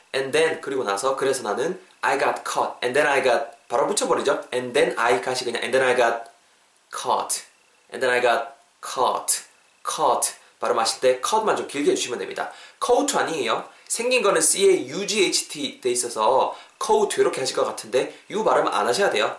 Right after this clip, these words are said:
caught. 그냥 자연스럽게 길게. "And then I got caught." "And then I got caught." 이렇게 발음해 주시면 되겠습니다. Got it? 가보셨죠? 발음 토론 한번 내뱉어 볼 수 있도록 하겠습니다. Be prepared, everyone, because this is going to be your turn.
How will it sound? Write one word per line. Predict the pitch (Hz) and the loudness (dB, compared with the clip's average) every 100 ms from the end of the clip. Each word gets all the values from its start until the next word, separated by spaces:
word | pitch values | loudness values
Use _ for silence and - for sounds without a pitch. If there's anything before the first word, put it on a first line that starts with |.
| - - - | -14 -6 0
caught. | 165 - - | 2 0 -2
그냥 | - | -6
자연스럽게 | 127 110 - - 101 | -4 -2 -4 -4 -8
길게. | - 123 117 - - - | -6 -4 -4 -6 -12 -14
"And | 120 120 | -4 0
then | |
I | 120 | 0
got | 110 104 - | -2 -6 -6
caught." | 127 107 - - - _ _ _ _ - - - | 0 0 -2 -10 -12 _ _ _ _ -14 -12 -6
"And | 120 | 0
then | 123 | 0
I | 123 | 0
got | 113 - | -2 -2
caught." | 123 104 - - - - - - - _ - | -2 0 -2 -8 -10 -20 -20 -20 -20 _ -6
이렇게 | 127 123 | -4 -2
발음해 | 104 95 | -2 -2
주시면 | 92 104 95 | -6 -8 -8
되겠습니다. | 92 95 - 92 - - - | -6 -6 -6 -10 -14 -20 -4
Got | 135 196 | 0 2
it? | 196 - | 0 -6
가보셨죠? | - 214 262 208 208 - - | -2 0 2 2 0 -4 -4
발음 | 156 233 240 | 2 4 4
토론 | 226 196 | 4 2
한번 | 180 | 2
내뱉어 | 175 165 196 | 2 2 0
볼 | 175 | -2
수 | 165 | -2
있도록 | 165 170 | 0 2
하겠습니다. | 160 165 156 143 - - _ | 0 0 0 0 -2 -14 _
Be | 175 | -4
prepared, | 196 190 196 190 | 0 4 4 4
everyone, | 185 208 254 254 - _ _ _ _ _ _ - | 4 4 4 2 -10 _ _ _ _ _ _ -4
because | 202 180 - - _ _ | 2 4 2 -2 _ _
this | 123 | -8
is | - | -4
going | - 101 | -4 -6
to | 101 | -4
be | 107 | 0
your | 104 | 0
turn. | 101 | -2